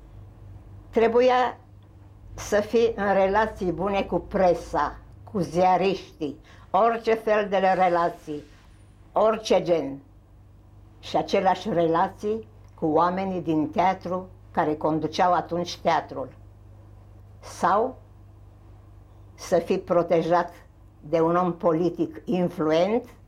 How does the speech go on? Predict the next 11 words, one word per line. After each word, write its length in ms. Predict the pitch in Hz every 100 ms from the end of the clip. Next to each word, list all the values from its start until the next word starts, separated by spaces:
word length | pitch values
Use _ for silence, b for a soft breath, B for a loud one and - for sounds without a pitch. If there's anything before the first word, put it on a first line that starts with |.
| - - - - - - - - - -
sau 640 | - - 170 175 208 220 220 - - -
de 180 | 147 160
un 180 | 156
om 220 | 180 175 160
bogat. 420 | 165 156 147 - - - - - - - - - - - - - - - - - - - - - - - - - - - - - - - - B B B B B B B B - - - - -
Nu 240 | 240 285
toți 520 | 285 226 220 220 - -
ajungeau 580 | 180 170 170 170 180
pe 160 | 175 170
culme. 640 | - 170 151 139 135 120 - - - - - b b b b b b - - -
Unii, 540 | 240 262 247 247 240